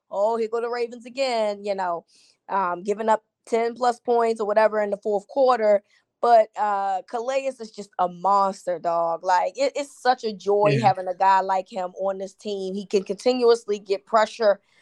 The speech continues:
Speaker 1: and he is also a really good special teams player.
Speaker 2: Yeah, Calais, he, he, especially on special teams, we've seen him make these types of impact plays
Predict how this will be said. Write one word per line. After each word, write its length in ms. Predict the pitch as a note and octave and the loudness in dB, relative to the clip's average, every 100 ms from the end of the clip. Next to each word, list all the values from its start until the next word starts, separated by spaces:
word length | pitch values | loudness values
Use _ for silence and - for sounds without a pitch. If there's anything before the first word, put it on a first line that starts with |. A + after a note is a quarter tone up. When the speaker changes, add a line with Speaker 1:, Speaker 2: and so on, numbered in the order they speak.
| _ _ - | _ _ -2
Speaker 1:
and 240 | G3 G3+ | 2 2
he 120 | A3 | 0
is 200 | G#3 - - | -6 -8 2
also 580 | A3+ A3 A3 G#3+ F#3+ F#3+ | 2 2 2 2 2 0
a 80 | F#3 | -2
really 320 | F3 G#3+ G3+ | 0 -2 -2
good 220 | G3 F#3+ | -4 -8
special 320 | _ F3+ F3+ | _ -6 -6
teams 240 | F3+ F3+ - | -14 -14 -10
player. 400 | E3 C#3 - - _ _ _ _ - - - - - _ _ | -6 -6 -6 -12 _ _ _ _ -20 -20 -20 -20 -20 _ _
Speaker 2:
Yeah, 220 | F#3 F3+ | 2 2
Calais, 420 | E3 D#3+ E3 G#3+ F3 C#3+ | 2 0 2 2 0 -2
he, 160 | F3 - | -10 -6
he, 260 | F#3+ G#3 - - | -6 -6 -8 -12
especially 460 | E3 - A#3 A3+ F3 | -4 0 0 0 -6
on 80 | C#3+ | -6
special 340 | - D#3 D3 | 0 0 0
teams, 240 | C#3+ E3 D3+ | -6 -6 -4
we've 140 | G#3+ | -6
seen 220 | G#3+ F3+ | -2 -4
him 300 | E3+ E3 D3 - _ _ | -2 -6 -6 -12 _ _
make 280 | F#3 F3+ D3 | -2 -2 -2
these 220 | F3+ F3 | -4 -4
types 300 | - E3 D3 | -2 -2 -2
of 220 | D#3 C#3+ - | -6 -8 -6
impact 460 | E3+ E3+ F3 D#3 C#3+ | -4 -2 0 -2 -2
plays 460 | F3 E3+ D3+ C#3 | 0 2 2 -4